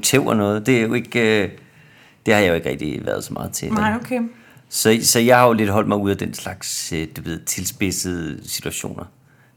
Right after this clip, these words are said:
Speaker 2: Jeg synes, det var, det var sådan et studie ud i, i mennesket som dyr på en eller anden måde. Manden som dyr. Det der med, at de, altså, der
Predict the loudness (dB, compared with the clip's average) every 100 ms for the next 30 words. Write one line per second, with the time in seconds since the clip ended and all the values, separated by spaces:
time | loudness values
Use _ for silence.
0 | _ _ _ _ _ _ -2 0 0 -2
1 | -2 -2 -2 -4 -12 -16 -8 -6 -4 -2
2 | 0 0 -2 0 0 0 -4 -2 -2 -2
3 | -4 -8 -12 -20 -20 -20 -20 _ -2 0
4 | 2 0 0 -2 0 -2 0 0 0 -2
5 | -2 -2 -2 0 0 0 2 2 0 -2
6 | -4 -2 -4 -4 -10 _ _ _ _ _
7 | _ -6 0 0 2 -2 -2 -8 -6 -4
8 | -2 0